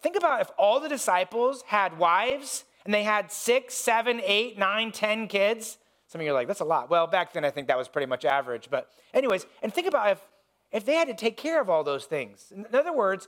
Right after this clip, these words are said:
there was a, a uniqueness about that time, but also for those men at that time of being single. It was a, it was a gift for many of them. Paul was single. He was probably a widower. And so think about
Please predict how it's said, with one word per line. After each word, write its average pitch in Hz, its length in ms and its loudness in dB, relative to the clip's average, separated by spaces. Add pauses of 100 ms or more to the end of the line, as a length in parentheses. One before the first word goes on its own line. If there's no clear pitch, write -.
(260)
there 269 120 2
was 320 160 -2
a, - 200 -2
a 190 80 0
uniqueness 196 1000 -2 (240)
about 226 260 0
that 214 220 0
time, 190 640 0 (260)
but 190 100 2
also 240 280 2
for 185 120 -6
those 180 240 0
men 208 200 -2
at 185 100 -2
that 135 180 -2
time 143 400 -6 (380)
of 151 180 -2
being 147 420 -8 (360)
single. 220 520 0
It 156 100 0
was 156 140 -4
a, 147 60 -2 (100)
it 170 40 -2
was 185 100 -4
a 180 60 -4
gift 202 500 -4 (240)
for 151 140 0
many 135 340 -4
of 110 180 -4
them. 113 180 -4 (1040)
Paul 180 560 4 (240)
was 175 300 2
single. 175 440 0
He 185 80 -4
was 151 120 -4
probably 175 440 0
a 139 80 0
widower. 143 720 2 (640)
And 127 100 -20
so 156 140 0
think 202 240 -6
about 147 360 0